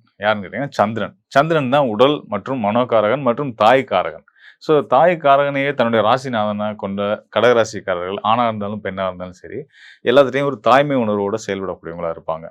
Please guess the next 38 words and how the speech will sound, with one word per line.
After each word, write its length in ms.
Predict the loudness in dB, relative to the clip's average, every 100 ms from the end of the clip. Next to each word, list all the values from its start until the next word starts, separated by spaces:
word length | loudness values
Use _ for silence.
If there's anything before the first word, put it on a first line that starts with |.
| _ _ _
அஹ், 280 | -14 -10 -10
புதுசா 320 | -8 -6 -4
பழகுனவங்க, 340 | -2 -2 -2 -6
இப்ப 180 | -8 -6
பழைய 260 | -4 -2
ஆளுங்க 200 | -2 -4 -10
அப்படிலாம் 360 | -10 -6 -4
இல்லாம, 220 | -2 -4 -6 -12 -16 -12 0
எல்லாத்துட்டையும் 480 | 2 4 0 0 2
ஒரே 100 | 2
மாதிரியான 480 | 0 0 0 -2 -2
ஒரு 240 | -2 -2
அன்பை 240 | -2 -4 -6
செலுத்தக்கூடியவங்களா 680 | -8 -10 -12 -10 -12 -8 -8
இருப்பாங்க. 360 | -8 -10 -14 -14 -20 _ -20 _ -2
இதனால 320 | 2 4 8 8
அவங்களுக்கு 380 | 8 6 0 -2
எதுவும் 160 | -4 -2
பிரயோஜனம் 340 | -2 -2 -6
இருக்குமா 280 | -10 -8 -8
அப்படின்னு 260 | -6 -6 -6
யோசிச்சு 240 | -4 -2 -2
அதனால 200 | -2 -4
செய்றாங்களான்னா, 440 | -4 -6 -6 -8 -6
கண்டிப்பான 420 | -6 -6 -6 -6
முறையில 280 | -8 -10 -8
கிடையாது. 400 | -6 -6 -4 -4
எந்த 200 | -2 0
தாயும் 340 | 2 0 0
பிரதிபலன் 420 | -6 -4 -4 -4 -4
பார்த்து 160 | -4
தன் 220 | -6 -8 -6
பிள்ளைகளுக்கு 440 | -4 -4 -6 -12
வந்து 160 | -10 -8
அன்பு 240 | -8 -10
காட்ட 220 | -12 -12
மாட்டாங்க. 380 | -10 -10 -10 -10 -10 -12 -20 -12
அந்த, 280 | -6 -4 -4